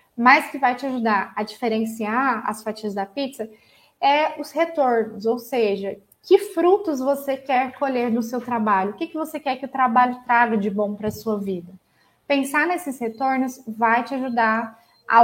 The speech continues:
observar essas fatias aí da profissão e identificar qual vai te fazer mais feliz. Segundo passo, como eu disse, é conhecer as opções. Então, imagine que uma pessoa se formou em medicina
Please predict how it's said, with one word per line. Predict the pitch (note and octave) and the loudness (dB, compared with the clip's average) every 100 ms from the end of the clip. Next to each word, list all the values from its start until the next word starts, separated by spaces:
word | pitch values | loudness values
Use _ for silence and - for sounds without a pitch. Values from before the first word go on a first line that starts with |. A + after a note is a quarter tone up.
| B3+ | 8
observar | C4 C#4+ - C#4+ B3 A3+ A3 | 6 0 -2 -2 0 0 0
essas | A3+ A#3 - | -4 -10 -4
fatias | A#3 A3+ A#3 A#3 A3 | -2 -2 -4 -2 -2
aí | A3 | -2
da | A3 | -4
profissão | A3+ A3+ - B3 A#3 A#3+ B3 | -6 -8 -6 -6 -6 -10 -16
e | |
identificar | A#3+ B3 B3 A#3 - A3 A3 A3+ | -14 -14 -14 -20 -18 -16 -16 -10
qual | A#3 A#3+ | -8 -8
vai | B3+ | -10
te | B3+ | -16
fazer | B3 A3 A3 A3 | -14 -10 -12 -12
mais | A3 G#3 G#3+ | -14 -14 -14
feliz. | - A#3 F#3+ - - _ _ _ _ _ _ | -14 -14 -14 -20 -20 _ _ _ _ _ _
Segundo | E4 D#4 G4+ G4+ | -6 0 0 2
passo, | D#4 C4+ C4+ - | 2 2 2 -4
como | A#3 G#3+ | -8 -4
eu | A3 | -4
disse, | B3 A#3+ B3 | -6 -8 -10
é | |
conhecer | B3 D4+ D4+ D#4+ - D4 | -10 -8 -8 -8 -6 -4
as | C#4 | -2
opções. | B3+ - - G#3 - - _ _ _ _ - | -6 -8 -10 -10 -12 -18 _ _ _ _ -8
Então, | C4+ E4 E4 | -2 0 0
imagine | E4+ E4 D4 D#4 F#4+ G4+ | 2 2 0 -2 -2 -4
que | G#4 | -4
uma | D#4+ D#4 | -4 -4
pessoa | D4 D4 B3 A#3 A#3+ | -6 -6 -2 -2 -2
se | B3 | -8
formou | - B3 A#3 A#3 B3 | -8 -4 -2 0 0
em | D#4 | -2
medicina | D#4 - - G#3 G3+ G#3+ | -6 -10 -14 -10 -8 -8